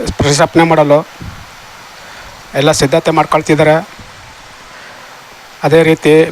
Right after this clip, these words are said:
ಮಾರಾಟಗಾರರು ಕೂಡ ಎಲ್ಲ ಗಣಪತಿಗಳನ್ನ ನೋಡಿ ಯಾವ ರೀತಿ ಪ್ರದರ್ಶನಕ್ಕೆ ಇಟ್ಟಿದ್ದಾರೆ, ಮಾರಾಟಕ್ಕೆ ಇಟ್ಟಿದ್ದಾರೆ. ನೋಡಿ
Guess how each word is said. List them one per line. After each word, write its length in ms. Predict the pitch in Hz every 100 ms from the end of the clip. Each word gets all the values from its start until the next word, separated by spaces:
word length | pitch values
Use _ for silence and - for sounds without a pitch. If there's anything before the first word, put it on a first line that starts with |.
| 151
ಮಾರಾಟಗಾರರು 580 | 156 160 160 160 156 156 160
ಕೂಡ 80 | 147 156 165 - - - 139
ಎಲ್ಲ 100 | 160 156 165 139
ಗಣಪತಿಗಳನ್ನ 580 | 147 156 160 156 160 156 156 - - - - - - - - - - - -
ನೋಡಿ 200 | 147 151 139 - - - - - - - - - - - - - - - - - 147
ಯಾವ 100 | 156
ರೀತಿ 240 | 160 - 160 170 - - - - -
ಪ್ರದರ್ಶನಕ್ಕೆ 600 | - 143 160 - 160 156
ಇಟ್ಟಿದ್ದಾರೆ, 380 | - 160 156 156 147
ಮಾರಾಟಕ್ಕೆ 380 | 151 156 156 156
ಇಟ್ಟಿದ್ದಾರೆ. 360 | 151 151 151 160 - - - - - - - - 147
ನೋಡಿ 220 | 160